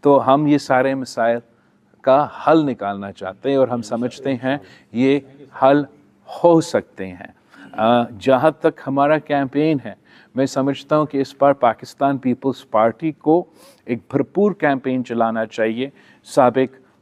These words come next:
अ, कबायली इलाकों में, और आप मेरे लिए प्रोग्राम्स बनाएं, जो मुझे दावत देगा, मैं वहाँ आऊँगा, चाहे वो आपके यहाँ हो, आपके यहाँ हो, आपके यहाँ हो या आप सब की तरफ हो। अब मेरा कोई तुरी साहब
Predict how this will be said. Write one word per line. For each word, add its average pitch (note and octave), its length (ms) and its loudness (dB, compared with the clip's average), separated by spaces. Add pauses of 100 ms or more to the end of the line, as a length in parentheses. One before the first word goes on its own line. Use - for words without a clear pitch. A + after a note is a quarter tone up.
अ, B2 120 2
कबायली A#2+ 540 0
इलाकों A2 440 -2
में, E3 160 -8 (380)
और B2+ 180 2
आप B2+ 280 2
मेरे C3 200 0
लिए B2 160 0
प्रोग्राम्स C3 580 -4
बनाएं, D3 420 -4 (340)
जो C3 240 2
मुझे A#2+ 360 -2
दावत A2 360 0
देगा, D#3 380 2
मैं C3+ 140 -4
वहाँ G#2 380 -8
आऊँगा, D3 460 -2 (320)
चाहे B2 360 0
वो G#2+ 380 -6 (720)
आपके - 320 -4
यहाँ D#3 340 0
हो, D3 480 2
आपके C3+ 380 -2
यहाँ D#3 360 -2
हो, D3+ 340 -8
आपके C#3+ 380 -4
यहाँ D#3 300 -2
हो C#3+ 260 -2 (340)
या A#2 100 -2
आप B2+ 220 2
सब C3+ 220 -2
की C3+ 140 -4
तरफ C3 380 -2
हो। E3 200 -2 (340)
अब A2+ 80 -4
मेरा B2+ 320 2
कोई C#3 360 2
तुरी B2+ 420 -10
साहब A2 220 -12